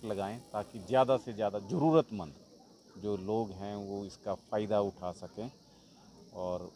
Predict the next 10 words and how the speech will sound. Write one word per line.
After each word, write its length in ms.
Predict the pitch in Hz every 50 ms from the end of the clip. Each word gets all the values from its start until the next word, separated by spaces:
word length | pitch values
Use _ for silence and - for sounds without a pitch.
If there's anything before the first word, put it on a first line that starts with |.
| - 104
उसी 200 | 101 - 160 147
सिलसिले 480 | - - 120 113 - - 107 107 107
में 160 | 107 107 104
आज 180 | 101 98 98 98
ये 160 | 101 101 104
हमारा 300 | 98 95 98 95 98 98
सातवां 500 | - - - 110 113 - - 117 113 113
कैंप 280 | 107 - 104 101 98 95 -
है। 160 | 104 101 101 92 - - - - - - 95 95 - - - - 95 92
हम 160 | 92 92